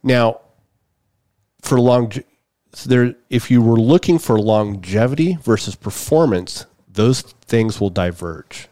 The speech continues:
a bit. So if you're always trying to be in an anabolic state, you know,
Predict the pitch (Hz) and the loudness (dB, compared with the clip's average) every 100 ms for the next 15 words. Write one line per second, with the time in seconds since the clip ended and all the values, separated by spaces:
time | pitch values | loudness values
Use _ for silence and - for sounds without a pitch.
0 | - 85 76 - _ _ _ _ _ _ | -20 -18 -16 -18 _ _ _ _ _ _
1 | _ _ _ - 117 107 101 107 95 101 | _ _ _ -2 2 2 2 -2 -2 0
2 | 127 143 139 - 127 117 107 113 104 104 | 2 4 2 0 0 0 0 0 2 0
3 | 104 98 98 92 80 - - 151 110 90 | 0 0 -2 -2 -4 -8 0 2 2 0
4 | _ _ _ 123 107 101 | _ _ _ -4 -2 0